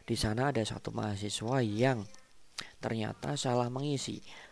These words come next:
Alih-alih dia mengisi jumlah handphone yang dia punya, dia malah ngisi nomor handphonenya. Ya, ini sering terjadi di, eh,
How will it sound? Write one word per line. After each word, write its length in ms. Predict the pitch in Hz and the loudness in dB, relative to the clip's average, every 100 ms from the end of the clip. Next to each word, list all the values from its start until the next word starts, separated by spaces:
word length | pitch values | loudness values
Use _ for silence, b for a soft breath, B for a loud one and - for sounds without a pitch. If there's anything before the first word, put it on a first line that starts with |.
| B - | B 0
Alih-alih 480 | 127 123 127 131 | 2 4 2 0
dia 320 | - 131 123 117 | 2 4 6 4
mengisi 480 | 113 117 113 107 117 | 2 -2 -2 -2 -4
jumlah 400 | - 120 123 113 | -2 -2 0 0
handphone 400 | 110 107 117 113 | 0 -4 -2 -2
yang 320 | 107 104 104 | -2 -4 -4
dia 240 | 101 104 107 | -6 -4 -4
punya, 400 | - 185 151 190 - B B B | 0 2 2 2 -4 B B B
dia 240 | 127 135 | 0 2
malah 240 | 117 110 110 | 4 2 2
ngisi 400 | 113 107 135 110 | -2 -2 0 0
nomor 240 | 104 104 | 2 0
handphonenya. 640 | 95 98 95 107 101 101 104 - - - - | 0 -2 0 0 2 0 -4 -12 -20 -20 -18
Ya, 320 | - 123 131 160 | -2 2 2 2
ini 240 | 110 117 | -2 -2
sering 240 | 110 107 | 0 -2
terjadi 800 | 107 107 101 107 - 127 170 208 | 0 -4 -2 -2 -2 -2 0 -2
di, 400 | 196 110 104 101 | -2 -2 0 2
eh, 640 | - 57 - 101 - - | 2 2 2 2 2 0